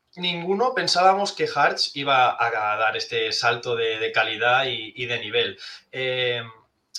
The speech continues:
era, eh, todos creía-, creíamos, o la mayoría creíamos que era un quarterback de transición, ¿no? De esperar a ver si en el draft elegíamos a un quarterback en las generaciones venideras que fuera un,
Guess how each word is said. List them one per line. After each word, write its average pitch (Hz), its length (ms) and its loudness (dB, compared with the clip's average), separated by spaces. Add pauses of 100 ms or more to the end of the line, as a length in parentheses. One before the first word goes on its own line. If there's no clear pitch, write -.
(460)
era, 160 640 8
eh, 151 240 -6
todos 196 280 0
creía-, 185 360 0
creíamos, 180 500 0
o 156 40 -2
la 143 100 0
mayoría 131 460 -2
creíamos 151 400 -6
que - 100 -10
era 143 100 -6
un 147 140 -12
quarterback 151 480 -4
de 139 100 -8
transición, 123 720 -10
¿no? 165 220 -6
De 120 280 -2
esperar 123 440 -2
a 127 340 6
ver 127 240 -4
si 127 340 -6
en 123 140 -6
el 123 160 -8
draft 139 440 0 (360)
elegíamos 139 760 -4
a 131 580 -2
un 135 100 -16
quarterback 135 500 -6
en 131 80 -6
las 127 180 -4
generaciones 127 540 -8
venideras 135 540 -2
que 131 120 -10
fuera 127 640 0
un, 127 500 -18